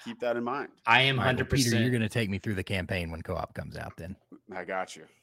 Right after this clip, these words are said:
Speaker 2: I'm hundred percent waiting for co-op, uh, to play
Speaker 3: Yeah.
Speaker 2: the campaign.
Speaker 3: Uh, the three of us will play through it. We'll report back.
Speaker 2: Yeah.
Speaker 1: There you go.
Speaker 2: Can you, is
Speaker 1: There
Speaker 2: two
Speaker 1: you go.
Speaker 2: player or it's co-op? It's two player, right? Okay.
Speaker 3: Is it two player?
Speaker 1: It's up to four.
Speaker 2: Oh, up
Speaker 3: Ah.
Speaker 2: to four, boys.
Speaker 3: Bless.
Speaker 2: All
Speaker 3: Bless.
Speaker 2: right.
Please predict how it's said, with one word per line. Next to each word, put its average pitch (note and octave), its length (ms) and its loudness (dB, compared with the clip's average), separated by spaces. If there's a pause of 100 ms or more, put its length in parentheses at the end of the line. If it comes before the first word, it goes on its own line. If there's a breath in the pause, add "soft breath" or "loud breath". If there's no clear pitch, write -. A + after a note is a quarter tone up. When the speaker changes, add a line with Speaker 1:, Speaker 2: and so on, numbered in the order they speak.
Speaker 2:
I'm A#2+ 140 4
hundred B2 240 2
percent A2 220 -2
waiting G#2 260 0
for G2+ 100 -10
co-op, F#2+ 480 -8 (220)
uh, F#2 220 -8
to - 180 -18
play G#2 140 -2
Speaker 3:
Yeah. F#2 40 -4
Speaker 2:
the F#2 60 -8
campaign. F#3+ 400 -2
Speaker 3:
Uh, G#3 40 -4
the F#3 60 -8
three D4 160 0
of D4 80 0
us - 160 0
will A#3 80 -2
play A#3 200 0
through G#3+ 240 4
it. - 20 4
We'll B2 180 4
report C3 420 2
back. G#2+ 380 2 (480)
Speaker 2:
Yeah. G2 160 -10
Speaker 1:
There F2 80 -8
you F#2 60 -12
go. G#2+ 260 -4 (480)
Speaker 2:
Can B2+ 160 -2
you, D3+ 140 -2
is C3+ 140 -4
Speaker 1:
There - 100 -4
Speaker 2:
two - 60 0
Speaker 1:
you E3+ 60 -2
go. - 40 -10
Speaker 2:
player G#3 280 2
or A#2+ 220 -4
it's - 140 -10
co-op? A2 300 0
It's - 100 -16
two B2+ 100 -6
player, F2 260 -12
right? G2 180 -8 (120)
Okay. - 220 -16
Speaker 3:
Is F2+ 100 -8
it F2 140 -8
two F2+ 140 -6
player? G2 340 -4 (140)
Speaker 1:
It's B2+ 220 -2
up D3 180 2
to - 80 -4
four. A2 440 -2 (240)
Speaker 2:
Oh, G2+ 60 -4
up G2 220 2
Speaker 3:
Ah. - 20 -2
Speaker 2:
to C3 100 -2
four, A2+ 600 -2
boys. G#2+ 340 0
Speaker 3:
Bless. G2 500 -2 (280 soft breath)
Speaker 2:
All F#2+ 60 -8
Speaker 3:
Bless. F#2+ 300 2
Speaker 2:
right. F#2 180 -2